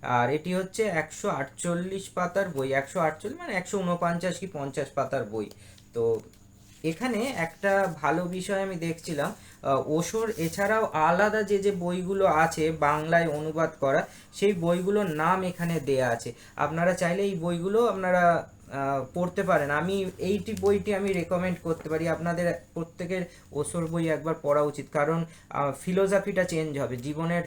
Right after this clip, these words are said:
চিন্তাধারাটা চেঞ্জ হয়ে যাবে। আমরা যে দৌড়াচ্ছি সেই দৌড়াটা, উম, দৌড়ানোটা কি আলটিমেট আমরা ঠিক পথে দৌড়াচ্ছি না ভুল পথে দৌড়াচ্ছি,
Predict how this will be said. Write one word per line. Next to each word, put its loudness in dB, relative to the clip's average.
চিন্তাধারাটা 0
চেঞ্জ -4
হয়ে -2
যাবে। -2
আমরা 0
যে -2
দৌড়াচ্ছি 0
সেই -4
দৌড়াটা, -2
উম, -6
দৌড়ানোটা -2
কি -4
আলটিমেট -4
আমরা -2
ঠিক -14
পথে -6
দৌড়াচ্ছি -2
না -6
ভুল 0
পথে 2
দৌড়াচ্ছি, 0